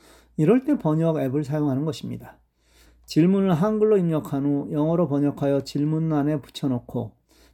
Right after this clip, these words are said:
대답하면 그걸 한글로 다시 번역하면 되겠죠? 공부를 잘한다는 것은 응용을 잘함을 의미합니다. 시도해보시고 결과를 확인하세요.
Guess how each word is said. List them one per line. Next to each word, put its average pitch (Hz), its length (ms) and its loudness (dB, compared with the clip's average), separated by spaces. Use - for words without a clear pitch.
대답하면 185 880 0
그걸 156 460 0
한글로 151 480 -2
다시 123 280 -6
번역하면 139 500 -4
되겠죠? 131 440 -4
공부를 139 340 0
잘한다는 135 600 0
것은 175 540 -2
응용을 139 440 0
잘함을 123 440 -2
의미합니다. 131 720 -2
시도해보시고 208 680 2
결과를 190 480 0
확인하세요. 120 640 -4